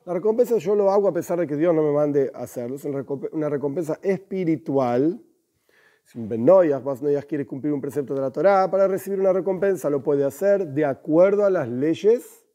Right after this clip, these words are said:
como s-, como es ese precepto en la Torá. Ah, ¿y cómo voy a saber? Pues anda a preguntarle al rabino, <laughs> obviamente. Pero la cuestión es la siguiente.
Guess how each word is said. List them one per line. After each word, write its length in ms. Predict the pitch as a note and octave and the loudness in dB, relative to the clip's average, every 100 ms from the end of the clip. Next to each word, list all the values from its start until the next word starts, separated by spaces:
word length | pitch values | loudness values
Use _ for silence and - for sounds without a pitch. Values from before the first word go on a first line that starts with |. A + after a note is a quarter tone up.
| _ _ _ _ _ _ | _ _ _ _ _ _
como 280 | - D3+ C#3+ | -4 0 0
s-, 260 | A2 - _ | -4 -14 _
como 280 | C#3+ C3 G#3 | -2 4 6
es 260 | F3 - _ | 4 -2 _
ese 360 | F#3 G3+ G#3 F#3+ | 0 0 0 -4
precepto 440 | G3 - G#3 - | -6 -4 -4 -2
en 100 | F#3 | -2
la 120 | D3 | -2
Torá. 220 | A#2+ A2+ - _ _ _ _ | -2 -8 -12 _ _ _ _
Ah, 160 | D#3+ | 0
¿y 60 | F3 | 4
cómo 160 | A3 A3 | 4 6
voy 140 | A3 | 4
a 60 | G3 | 4
saber? 360 | F#3 F3 F3+ | 4 6 4
Pues 160 | D#3+ D3+ | 0 -2
anda 140 | D3 | 0
a 40 | E3+ | 0
preguntarle 320 | D#3 C#3+ D#3 | -2 -2 -2
al 60 | D3 | 2
rabino, 380 | G3 E3 G#2 - _ - | 2 2 -2 -16 _ -16
<laughs> 320 | C3 A2 _ | -16 -16 _
obviamente. 520 | C3+ C3+ D#3 A#2+ - _ _ _ _ _ _ _ _ | -6 0 0 0 -6 _ _ _ _ _ _ _ _
Pero 140 | D3+ | -2
la 100 | C#3+ | 0
cuestión 360 | C#3+ B2 A3 A#3+ | -2 2 4 6
es 40 | |
la 120 | G3 | 2
siguiente. 420 | - C#3 A#2+ F#2+ | 0 -2 -4 -8